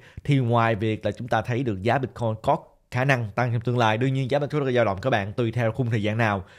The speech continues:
Nhưng mà nếu chúng ta thấy được là cái sự ảnh hưởng đến giá của cổ phiếu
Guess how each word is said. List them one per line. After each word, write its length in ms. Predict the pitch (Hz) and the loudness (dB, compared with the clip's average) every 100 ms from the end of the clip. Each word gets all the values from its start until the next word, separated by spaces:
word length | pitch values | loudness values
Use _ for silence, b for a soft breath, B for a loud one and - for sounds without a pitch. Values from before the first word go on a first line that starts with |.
| B B | B B
Nhưng 220 | 160 156 | 2 4
mà 160 | 123 | 2
nếu 160 | 110 123 | 2 -2
chúng 120 | 170 147 | -2 2
ta 300 | 127 113 110 - _ | 2 2 -2 -10 _
thấy 200 | - 160 | -2 2
được 220 | 170 104 | 2 2
là 80 | 101 | 0
cái 160 | 101 131 | -2 -2
sự 240 | - 98 | -2 -4
ảnh 260 | 92 95 110 | -4 -4 -2
hưởng 380 | 120 92 101 127 | 0 0 -2 2
đến 280 | 120 143 | 2 0
giá 320 | 139 123 120 170 | 0 2 2 -2
của 120 | - | -2
cổ 200 | 110 98 | -2 -2
phiếu 280 | 101 127 151 | 0 0 0